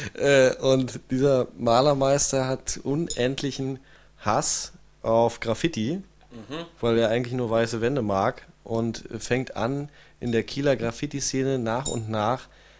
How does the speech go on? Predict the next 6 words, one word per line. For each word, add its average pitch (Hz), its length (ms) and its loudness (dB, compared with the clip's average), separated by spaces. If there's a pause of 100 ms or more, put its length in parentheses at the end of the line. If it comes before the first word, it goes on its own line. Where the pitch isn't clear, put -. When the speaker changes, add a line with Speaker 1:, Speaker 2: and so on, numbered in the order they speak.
(200)
Speaker 1:
ähm, 113 480 -2
einzelne, 117 960 -2
äh, 107 220 -2
Graffiti-Sprüher 117 960 -4
zu - 180 -6
foltern 151 800 2